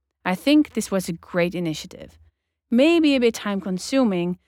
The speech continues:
but in the end, the journalists knew better who their real audience is. It was great publicity,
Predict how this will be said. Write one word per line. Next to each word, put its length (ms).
but 160
in 100
the 140
end, 260
the 80
journalists 500
knew 140
better 360
who 120
their 160
real 160
audience 400
is. 440
It 120
was 200
great 540
publicity, 720